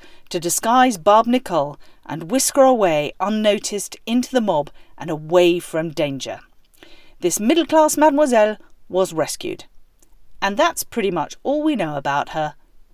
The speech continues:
until her marriage. The French Revolution was no big surprise. The preceding decade had been hard.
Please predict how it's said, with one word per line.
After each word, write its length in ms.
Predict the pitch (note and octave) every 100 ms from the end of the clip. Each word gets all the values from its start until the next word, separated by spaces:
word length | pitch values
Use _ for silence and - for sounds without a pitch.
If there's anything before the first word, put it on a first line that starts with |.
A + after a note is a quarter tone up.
| -
until 360 | A3 A3 F3+ C#3+
her 160 | E3+
marriage. 580 | D3+ C3 G2+ F2 - - - - _ - - - - - - - - _ - _ - _ _ -
The 100 | D#4+
French 280 | - G4+ -
Revolution 600 | A#3 F#3 E3+ - D3 D3 - - _
was 180 | A3 A3+
no 240 | A#3 A#3
big 220 | G3 F3 -
surprise. 680 | C#3+ - A#2 G2 - - - - - - - -
The 80 | -
preceding 540 | D#4 - E4 D4 B3
decade 500 | G3 F3 - E3 E3
had 220 | E3+ F3
been 220 | F3 E3
hard. 600 | D#3 - E3+ C3+ A2+ A2